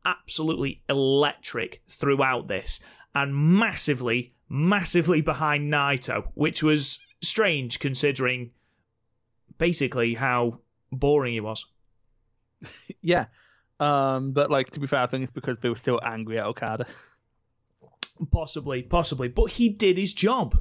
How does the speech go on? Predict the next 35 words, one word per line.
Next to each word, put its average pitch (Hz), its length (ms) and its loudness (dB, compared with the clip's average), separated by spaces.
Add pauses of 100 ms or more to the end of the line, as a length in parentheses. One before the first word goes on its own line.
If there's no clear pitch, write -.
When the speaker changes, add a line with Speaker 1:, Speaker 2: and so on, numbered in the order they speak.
Speaker 1:
He 247 200 4
did 220 260 2
his 220 140 0
job. 220 240 0
He 185 80 2
was 196 120 0
a 226 80 4
dickhead 175 600 -2
heel 131 320 0
champion. 208 480 -2
People 185 360 -2
didn't 156 460 0
wanna 123 240 0
cheer 254 320 2
for 120 300 2
Speaker 2:
Yeah. 98 80 -2 (640)
Speaker 1:
him. 131 320 2
Um, 143 80 0
Speaker 2:
Um, 123 720 -4
he 139 80 -4
kept, - 240 -4 (220)
and 160 160 2
every, 175 260 0
and 160 160 2
every, 180 400 -2
well, 175 300 4
kind 175 240 -2
of 143 180 0
every 151 160 -4
time 151 240 -4
Okada 135 360 -2
got 123 200 -2 (160)
remotely 139 420 -2
any 127 140 -2
momentum, 123 640 -4